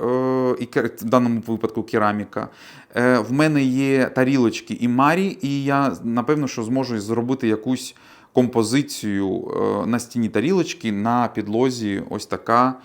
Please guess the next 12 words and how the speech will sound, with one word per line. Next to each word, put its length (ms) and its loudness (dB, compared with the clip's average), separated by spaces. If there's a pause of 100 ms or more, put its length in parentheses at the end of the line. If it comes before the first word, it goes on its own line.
(400)
е, 480 -4
тросниця. 760 -2 (100)
Я, 180 -2
може, 260 -4
буду 200 0
використовувати 920 0
її 300 -4
для, 680 -2
там, 220 -10
зонтів 540 -6
чи 140 -8
тростей. 760 -2